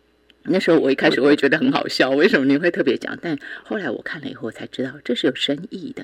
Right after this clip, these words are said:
Speaker 1: 您家抓主题。
Speaker 2: 其实这也就真的就是在我们理解历史的时候，我会特别强调的一件事情，就是不要随便用我们固定的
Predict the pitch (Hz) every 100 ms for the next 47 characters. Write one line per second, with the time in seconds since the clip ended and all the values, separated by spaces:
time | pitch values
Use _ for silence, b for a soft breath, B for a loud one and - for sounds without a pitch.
0 | - 135 131 175 175 - 185 180 202 -
1 | - - - - _ _ _ _ _ _
2 | _ _ _ _ _ B B - 147 147
3 | 151 143 92 101 101 104 98 92 90 87
4 | 90 80 82 - _ 104 90 87 - 90
5 | 87 85 87 87 - - - - - 90
6 | 78 87 87 - 90 87 - - 95 80
7 | - - 85 - - - - - - -
8 | 208 170 - - - 104 - b b b
9 | _ - - 87 - 90 - - _ 87
10 | 78 - -